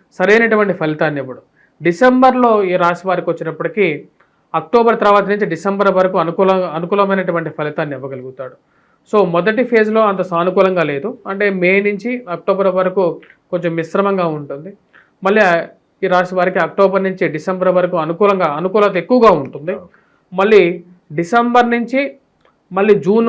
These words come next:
Speaker 1: వరకు కొంచెం మిశ్రమంగా ఉంటుందన్నమాట. అంటే మూడు ఫేజెస్ అనేవి ఉన్నాయి ఇక రాశిలో, ఈ రాశి వారికి.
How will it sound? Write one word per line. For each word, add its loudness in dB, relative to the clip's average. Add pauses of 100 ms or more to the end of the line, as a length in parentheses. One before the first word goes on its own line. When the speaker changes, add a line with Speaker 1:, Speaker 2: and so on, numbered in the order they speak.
(120)
Speaker 1:
వరకు 4 (200)
కొంచెం -4
మిశ్రమంగా -2
ఉంటుందన్నమాట. -10
అంటే 0 (540)
మూడు 0
ఫేజెస్ 2
అనేవి -2
ఉన్నాయి -6
ఇక -4
రాశిలో, -2
ఈ -6 (100)
రాశి -6
వారికి. -4